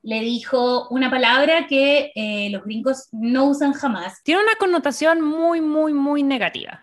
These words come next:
Speaker 2: Eso
Speaker 1: Muy negativa.
Speaker 2: básicamente
Speaker 1: Es una palabra que en verdad no se dice, igual que la palabra con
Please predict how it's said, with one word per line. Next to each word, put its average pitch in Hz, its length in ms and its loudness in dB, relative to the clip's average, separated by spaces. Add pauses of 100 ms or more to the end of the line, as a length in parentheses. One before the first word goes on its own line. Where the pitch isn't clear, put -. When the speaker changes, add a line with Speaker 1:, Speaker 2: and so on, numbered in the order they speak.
Speaker 2:
Eso 294 240 6
Speaker 1:
Muy 359 160 2
negativa. 220 360 -2
Speaker 2:
básicamente 214 200 -8
Speaker 1:
Es 202 120 -4
una 320 140 2
palabra 302 440 0
que 302 60 0
en 269 100 4
verdad 254 380 0
no 277 340 2
se 330 180 -6
dice, 180 480 -6
igual 226 260 -4
que 349 100 -6
la 359 120 0
palabra 294 360 2
con 240 220 -2